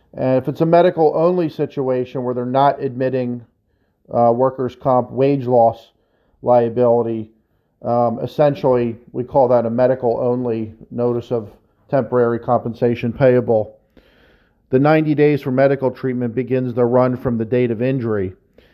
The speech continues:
If they issue the notice of temporary compensation payable and admit wage loss benefits, at least temporarily, then basically, um, that period begins the, the first day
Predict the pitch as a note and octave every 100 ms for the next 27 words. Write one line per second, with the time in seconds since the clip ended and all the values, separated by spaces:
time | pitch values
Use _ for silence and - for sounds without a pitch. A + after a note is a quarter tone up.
0 | _ C#3 C#3 D#3+ F3 F#3+ F#3 E3 D#3 D3+
1 | D#3 D#3 D3 B2+ - D#3+ D3 C#3+ C#3 C#3
2 | D#3 C#3+ C3 B2 C#3 C3+ C3+ B2 D3 D3
3 | C3+ B2+ B2+ B2 B2+ D3 - _ _ _
4 | _ - C#3 E3+ C#3 C#3 B2+ - B2 B2
5 | A#2+ C3 - B2+ C3+ C3 D3+ B2 B2 C3+
6 | C#3 B2+ A#2 A2 - _ _ _ _ -
7 | C3 B2 D3+ D3 D3+ C#3+ C3+ C3 B2+ B2
8 | - _ _ _ _ - B2 B2 A#2+ A#2+
9 | A2+ A#2 A2+ - _ _ _ _ C#3 D3
10 | - D#3 C#3+ C3+ C3 B2+ C3+ C3 B2+ B2
11 | - - - _ _ C3 C#3 C#3+ C#3+ F3+
12 | E3 C3+ A2+ D#3+ D3+ C3 B2+